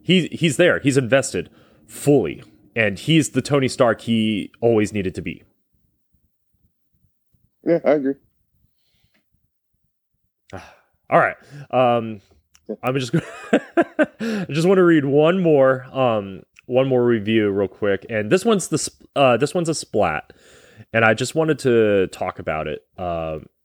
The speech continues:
Speaker 1: real quick. So, uh, I gotta find it again. There it is. Anthony Lane from The New Yorker. He says, "You can easily duck out during the middle hour,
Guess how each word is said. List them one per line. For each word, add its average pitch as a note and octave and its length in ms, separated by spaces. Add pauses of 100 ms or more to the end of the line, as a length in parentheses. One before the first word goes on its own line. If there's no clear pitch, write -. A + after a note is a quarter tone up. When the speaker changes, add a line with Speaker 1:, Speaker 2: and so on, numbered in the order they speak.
(840)
Speaker 1:
real A2+ 220
quick. - 540
So, G#2 460
uh, F#2 800
I E2+ 80
gotta D#2+ 160
find D2+ 180
it C2 80
again. C#2 240 (360)
There F2+ 120
it C2 60
is. D#2+ 180 (1600)
Anthony E3+ 400
Lane G#2+ 420
from G2 240
The G#2 80
New A#2+ 120
Yorker. D2+ 480 (340)
He A#2+ 140
says, D2+ 560 (340)
"You A#2 100
can A#2+ 240
easily F#3 400
duck C3 320
out G#2 260
during A2 240
the G2 60
middle A2 260
hour, D#2+ 420